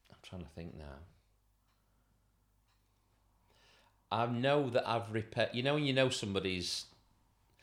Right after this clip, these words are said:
I tell you who I've repaired some shoes for, and he's a Hollywood actor. Um,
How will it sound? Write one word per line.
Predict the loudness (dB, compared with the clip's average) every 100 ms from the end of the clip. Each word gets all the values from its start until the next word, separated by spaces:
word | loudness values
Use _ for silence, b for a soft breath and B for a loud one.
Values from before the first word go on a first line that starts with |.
| b b b b _ -10
I |
tell | -2 2
you | 2
who |
I've | 2 -2
repaired | -2 0 0
some | -2
shoes | -6 -6 -6 -6
for, | -6 -6 -6 -8
and | -10
he's | -6
a |
Hollywood | -2 -2 -2 -4
actor. | -6 -8 -14 -14 -20 _ _ _ _ b b b b b -10 -2
Um, | -2 0 -2 -4 -6